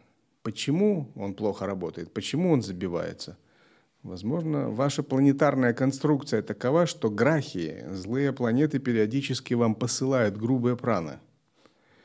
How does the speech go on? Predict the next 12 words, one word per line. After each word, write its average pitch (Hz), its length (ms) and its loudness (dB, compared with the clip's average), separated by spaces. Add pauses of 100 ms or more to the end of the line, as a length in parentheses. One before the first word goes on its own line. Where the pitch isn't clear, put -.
(380)
Тогда 117 280 2
надо 143 280 4
заниматься 127 560 2
анулома-вилома 117 880 4
пранаямой, 87 640 -4
сахита 139 500 -6
кумбака 98 480 -2
пранаямой. 85 640 -6
Надо 104 300 -2
тапа 143 340 -2
сделать 92 460 -4
лучше. - 320 -16